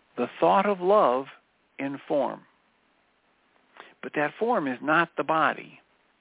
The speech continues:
It is merely the thought or the reality that is Christ. Christ is the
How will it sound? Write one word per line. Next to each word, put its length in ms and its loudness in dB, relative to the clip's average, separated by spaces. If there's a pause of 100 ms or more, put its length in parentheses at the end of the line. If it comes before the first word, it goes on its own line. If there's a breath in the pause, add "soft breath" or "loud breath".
(1800)
It 160 -4
is 180 -4
merely 440 -2
the 180 -10 (160)
thought 360 2 (800)
or 160 -4
the 120 -6
reality 760 -2
that 240 -2
is 220 -8
Christ. 340 -2 (2000 soft breath)
Christ 380 -2 (120)
is 200 -8
the 160 -10